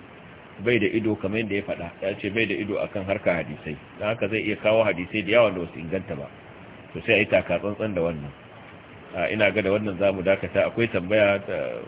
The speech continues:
sai a yi haƙuri. Ya, kila sati na gaba insha Allah za mu ansa. Da ƙarshe, a, muna miƙa ta'aziyar mu ga dukkan ƴan uwa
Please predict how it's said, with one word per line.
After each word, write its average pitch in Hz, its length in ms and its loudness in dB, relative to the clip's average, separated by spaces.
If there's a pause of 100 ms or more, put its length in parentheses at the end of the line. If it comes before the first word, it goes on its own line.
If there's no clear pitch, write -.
(380)
sai 110 140 0
a 95 60 4
yi 101 60 6
haƙuri. 87 360 0 (760)
Ya, 76 340 -4 (1300)
kila 98 220 2 (120)
sati 104 340 2
na 107 100 0
gaba 90 200 -2
insha 92 240 -2
Allah 92 240 0
za 90 180 -2
mu 85 100 -4
ansa. 104 360 -2 (220)
Da 82 120 -10
ƙarshe, 107 600 0 (460)
a, 87 200 -2
muna 101 220 2
miƙa 101 240 -4
ta'aziyar 92 400 -2
mu 98 100 -6
ga 85 260 -4
dukkan 107 440 -4
ƴan 95 200 -4
uwa 101 360 4